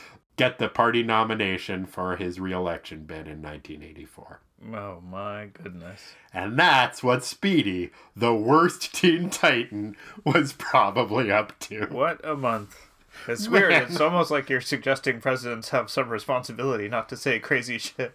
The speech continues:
Speaker 2: on the airwaves.
Speaker 1: Heaven forfend, Corey. It's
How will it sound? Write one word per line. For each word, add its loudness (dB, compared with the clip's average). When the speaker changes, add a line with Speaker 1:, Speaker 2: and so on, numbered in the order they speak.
Speaker 2:
on -10
the -12
airwaves. -6
Speaker 1:
Heaven 0
forfend, 0
Corey. -4
It's -10